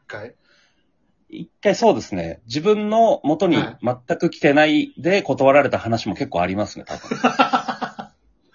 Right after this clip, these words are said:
Speaker 1: あ、
Speaker 2: あ、そんなのあったんだっていう。
Speaker 1: へー。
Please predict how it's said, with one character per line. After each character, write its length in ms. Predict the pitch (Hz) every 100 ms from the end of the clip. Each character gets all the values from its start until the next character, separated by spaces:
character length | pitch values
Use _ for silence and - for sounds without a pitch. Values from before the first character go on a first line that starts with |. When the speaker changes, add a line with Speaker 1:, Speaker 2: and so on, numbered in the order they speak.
| - - -
Speaker 1:
あ、 200 | 165 156
Speaker 2:
あ、 20 | -
そ 100 | 175
ん 40 |
な 100 | 185
の 80 | 135
あ 60 |
っ 100 | 139
た 100 | 180
ん 100 | 110
だ 120 | 101 110
っ 100 | -
て 80 |
い 160 | 90 76
う。 80 | - _ -
Speaker 1:
へ 680 | 170 190 190 196 196 196
ー。 20 | 185